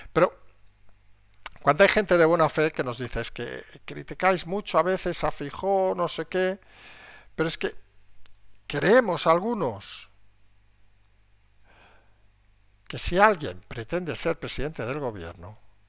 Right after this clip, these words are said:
debe pretender innovar, debe pretender ilusionar, debe pretender hacer cosas para que la gente esté con él. Y Feijóo, en todas las elecciones empieza fuerte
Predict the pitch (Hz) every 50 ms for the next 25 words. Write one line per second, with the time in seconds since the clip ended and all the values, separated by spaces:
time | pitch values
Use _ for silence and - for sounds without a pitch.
0 | - - - _ _ - - - - - - - - 151 190 220 - - - 160
1 | 143 - 117 107 101 98 120 139 180 196 - - - - - 175 160 160 151 139
2 | 131 123 120 113 104 95 90 107 135 180 185 143 107 - - 123 135 196 - -
3 | - 185 - 131 117 113 123 147 190 202 - - - - 143 127 123 123 117 -
4 | - 110 104 131 185 226 214 170 120 - - - - - - - 151 160 202 240
5 | 220 - 208 180 151 - 147 131 123 123 156 190 220 233 - - - - - -
6 | _ - - - - - - 202 208 202 - - 214 208 - - 147 120 104 98
7 | - - - - - 131 123 - - 127 117 107 - - 143 151 147 - - -
8 | - - - - 120 104 98 90 90 - - - - - - - - 175 - 214
9 | 196 - - 269 247 170 - - - - - - _ - - 180 175 170 - -
10 | - 240 254 254 226 202 - - 202 185 - - 226 214 202 170 135 - - 143
11 | 135 - - 226 226 - - 208 - - 208 214 220 190 - - 139 113 104